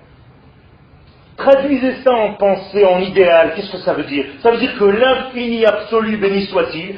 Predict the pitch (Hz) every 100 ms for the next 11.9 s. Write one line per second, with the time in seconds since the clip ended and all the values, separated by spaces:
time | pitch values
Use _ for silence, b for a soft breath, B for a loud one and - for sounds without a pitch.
0 | - 196 214 196 156 170 196 - - _
1 | _ _ _ _ - 160 139 156 202 254
2 | 254 - - - - - _ - _ _
3 | _ - 208 - 180 - 269 254 254 -
4 | - _ _ - - 214 196 196 214 -
5 | - - 196 196 190 208 - 202 202 202
6 | 208 208 202 180 151 147 - - - -
7 | 160 175 180 285 311 269 - - 202 196
8 | 196 208 202 - 226 226 220 - 214 190
9 | - 160 120 - - - _ - - _
10 | _ - - _ _ _ - - 240 269
11 | 294 349 349 294 277 - 285 285